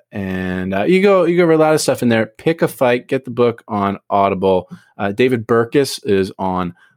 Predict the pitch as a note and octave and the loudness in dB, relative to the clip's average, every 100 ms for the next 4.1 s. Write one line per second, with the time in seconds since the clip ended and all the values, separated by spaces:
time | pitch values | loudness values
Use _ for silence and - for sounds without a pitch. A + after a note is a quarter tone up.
0 | _ G#2+ A#2 A#2+ A#2 A2+ A#2+ G#2+ F#2 G#2 | _ -2 0 0 0 2 2 0 2 0
1 | G2+ G#2+ G2 G2 - F#2+ F#2 - G#2 A2 | 0 0 2 2 0 -2 -2 -2 0 2
2 | A2+ F#2 - - G2 F#2 F#2 - F#2+ F#2+ | 2 0 -6 -4 -2 0 -2 -6 -6 -4
3 | F#2 F#2+ F#2 - G#2+ - - G2 G#2+ D3 | -4 -4 -6 -4 -4 -4 -4 -2 -2 -4
4 | - | -10